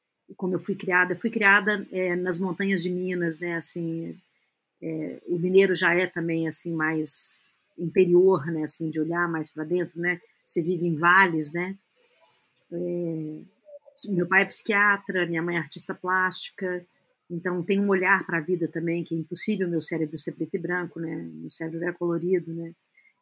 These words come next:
Ele tem muitas nuances aí de entendimento de mim. Mas eu acho que sem, sem pegar toda a raiz, né, de como eu fui preparada pra viver, que eu acho que isso tem grande importância também,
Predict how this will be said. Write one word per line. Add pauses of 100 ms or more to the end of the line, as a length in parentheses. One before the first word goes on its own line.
(120)
Ele
tem
muitas
nuances
aí
de
entendimento
de
mim. (1120)
Mas
eu
acho
que
sem,
sem
pegar
toda
a
raiz,
né, (220)
de
como
eu
fui
preparada
pra
viver,
que
eu
acho
que
isso
tem
grande
importância
também,